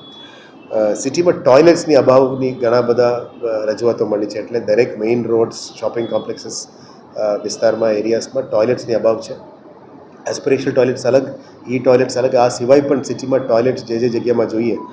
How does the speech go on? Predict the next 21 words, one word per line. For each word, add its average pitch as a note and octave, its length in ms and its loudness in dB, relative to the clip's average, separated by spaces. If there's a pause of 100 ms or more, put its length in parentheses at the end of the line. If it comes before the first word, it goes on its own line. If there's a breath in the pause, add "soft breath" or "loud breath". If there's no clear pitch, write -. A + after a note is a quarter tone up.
(260 loud breath)
એ A2+ 80 2
બનાવવા A2+ 340 4
માટે A2 260 0
પણ A#2 240 -4
આજે A2 320 0 (280)
ચર્ચા - 240 -4
કરવામાં A2+ 380 0
આવી B2 80 0
છે C3 140 -4
અને B2 120 0
આવનારા A2+ 280 2
દિવસોમાં A#2 320 -6
વધારે A#2 220 2
ને B2 60 4
વધારે A2+ 260 2
ટોયલેટ્સ A2 380 -4
બનાવવામાં G#2 340 -4
આવશે. - 180 -14 (720 loud breath)
અ, A#2 400 2
એક, C#3+ 360 -2
અ, C3 280 8